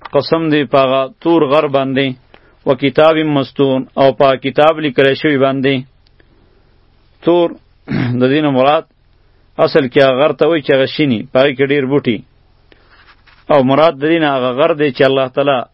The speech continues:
خبرې کړې وي د موسی علیه الصلاة والسلام سره، او الله تعالی له پکې کتاب ورکړی. دغسې دا هغه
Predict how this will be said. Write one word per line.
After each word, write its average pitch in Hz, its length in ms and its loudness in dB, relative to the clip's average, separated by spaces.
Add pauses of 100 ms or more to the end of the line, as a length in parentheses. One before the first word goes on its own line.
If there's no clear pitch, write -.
خبرې 147 380 0
کړې 165 200 -2
وي 156 120 0
د 143 100 2
موسی 139 220 0
علیه 147 180 2
الصلاة 131 280 0
والسلام 143 360 -2
سره، 135 260 0 (580)
او 135 80 4
الله 131 200 2
تعالی 147 260 0
له 139 140 0
پکې 120 180 -8
کتاب 123 320 0
ورکړی. 104 380 -4 (1300)
دغسې 156 400 2 (120)
دا 139 220 2
هغه 139 260 -2